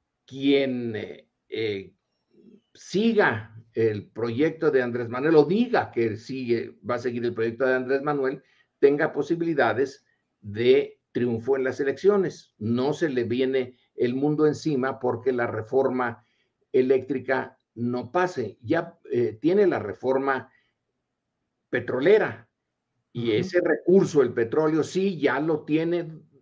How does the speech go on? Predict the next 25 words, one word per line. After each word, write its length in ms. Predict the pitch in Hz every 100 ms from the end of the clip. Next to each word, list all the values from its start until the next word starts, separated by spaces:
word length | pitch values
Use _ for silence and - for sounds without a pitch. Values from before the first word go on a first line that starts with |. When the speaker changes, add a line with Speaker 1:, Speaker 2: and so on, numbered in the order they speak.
| _
Speaker 1:
eh, 580 | 151 151 143 131 131 - _ _ _ _ _
el 220 | 131 135
gobierno, 720 | 151 160 175 175 131 147 180 _ _ -
y 140 | 120
cuando 300 | 123 120 117
venga 280 | 127 151 147
la 480 | 139 120 113 110 - _ _ _ _ _ _ _ _ _ _
inauguración 800 | - 117 117 110 110 - 139 139 139
de 300 | 123 104 95 - _ _ _ _ _ _ _ _ _ -
la 180 | 113
refinería, 840 | 113 117 143 151 147 127 131 139 _ _ _ _ 107
va 100 | 123
a 60 |
quedar 260 | 127 113 110
más 200 | 113 117
claro. 360 | 143 156 151 - _ _ _ _ _ _ -
Speaker 2:
Ujú. 340 | 160 131 170 - - - - - -
Lorenzo, 500 | 156 170 190 190 -
pues, 220 | 160 - 135
gracias 400 | 165 190 185 156
por 160 | 160
esta 180 | 156 156
oportunidad 460 | 151 135 135 147 160
de 40 |
platicar, 640 | 139 139 139 180 208 208